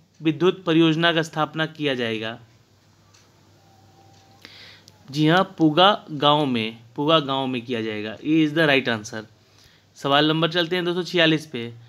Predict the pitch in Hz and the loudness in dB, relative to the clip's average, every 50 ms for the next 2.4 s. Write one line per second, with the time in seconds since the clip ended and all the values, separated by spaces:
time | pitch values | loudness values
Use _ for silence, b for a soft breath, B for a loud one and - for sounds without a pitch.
0 | b b b _ 143 143 143 151 160 165 165 190 190 190 202 190 160 165 165 160 | b b b _ -8 -6 -4 -2 -2 0 0 0 0 0 0 0 2 4 4 4
1 | 143 127 135 117 123 147 147 151 151 156 165 175 185 180 - - - 185 175 160 | 4 2 0 -2 0 0 0 2 4 4 4 4 4 0 -2 -4 -4 -4 -4 -2
2 | 185 180 170 160 156 156 175 190 | -4 -4 -2 -2 -2 -2 -2 -4